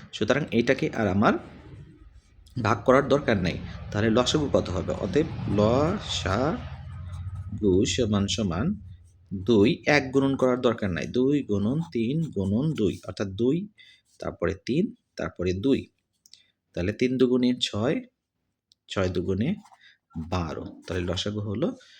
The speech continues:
বারো। অনুরূপভাবে তিন, চার, পাঁচ যদি করি, তাহলে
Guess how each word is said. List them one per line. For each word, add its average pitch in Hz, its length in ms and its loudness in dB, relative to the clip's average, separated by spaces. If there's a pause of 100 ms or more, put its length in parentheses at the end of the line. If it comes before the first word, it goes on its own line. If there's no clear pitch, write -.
(220)
বারো। 156 380 -8 (680)
অনুরূপভাবে 110 760 2 (1700)
তিন, 143 460 0
চার, 110 580 -2
পাঁচ - 400 -6 (600)
যদি 104 220 0
করি, 104 400 0 (360)
তাহলে 107 420 0